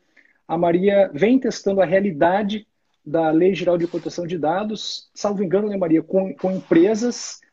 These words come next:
aqui na região em Ponta Grossa que lidam com dados, que gerenciam dados e, portanto, precisam se adaptar à L G P D. E aí, é, esse é o motivo pre-, pelo qual nós estamos conversando hoje, sabe, pessoal?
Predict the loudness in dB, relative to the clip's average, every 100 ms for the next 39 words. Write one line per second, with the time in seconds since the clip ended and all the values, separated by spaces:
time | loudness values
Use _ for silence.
0 | _ -2 -2 2 2 4 0 -2 -4 -6
1 | -8 -4 0 2 2 -2 -12 _ _ 0
2 | 2 4 4 0 -4 -4 0 2 0 -4
3 | -12 -10 -2 0 0 -2 0 2 4 2
4 | -2 -4 -4 -2 0 2 0 0 -8 _
5 | _ _ _ -2 0 2 4 4 0 -2
6 | -2 -2 -2 -4 -4 -12 _ _ _ _
7 | -10 -6 -2 -2 0 -2 -2 -8 _ -20
8 | -20 0 2 4 4 4 2 -2 2 4
9 | 4 4 2 2 2 2 0 -2 -2 0
10 | -2 -2 -2 2 4 2 0 -8 -6 -6
11 | -6 -6 -6 -4 -4 -4 -6 -6 -10 -6
12 | -6 -8